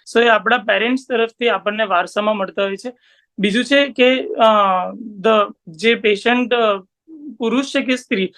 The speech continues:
so, પુરુષોમાં generally એવું જોવામાં આવ્યું છે કે હાર્ટ બ્લોકેજીસ વધારે જોવા મળતા હોય છે સ્ત્રીઓની કમ્પેરિઝનમાં.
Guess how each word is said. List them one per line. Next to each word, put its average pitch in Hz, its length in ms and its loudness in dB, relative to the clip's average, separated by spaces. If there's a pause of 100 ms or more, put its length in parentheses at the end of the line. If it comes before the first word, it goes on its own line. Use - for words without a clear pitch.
(260)
so, 240 100 4
પુરુષોમાં 247 500 6
generally 226 280 4
એવું 226 140 8
જોવામાં 208 340 4
આવ્યું 208 120 2
છે 220 100 -4
કે 220 80 -4
હાર્ટ 190 240 -2
બ્લોકેજીસ 202 540 -6
વધારે 190 320 0
જોવા 190 240 0
મળતા 190 280 -6
હોય 196 80 -4
છે 233 100 -8 (280)
સ્ત્રીઓની 226 420 4
કમ્પેરિઝનમાં. 190 680 0